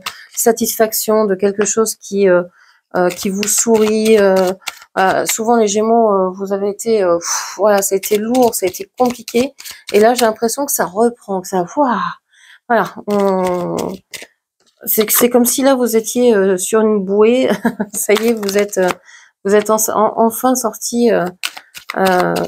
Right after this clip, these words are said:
du, du marasme dans lequel vous étiez. Et c'est un soulagement.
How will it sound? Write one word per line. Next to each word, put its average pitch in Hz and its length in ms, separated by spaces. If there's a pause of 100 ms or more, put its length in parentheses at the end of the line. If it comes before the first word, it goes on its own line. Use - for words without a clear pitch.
(200)
du, 185 460
du 180 180
marasme 208 640
dans 185 140
lequel 196 260
vous 185 240
étiez. 220 540 (360)
Et 196 40
c'est - 180
un 214 140
soulagement. 208 560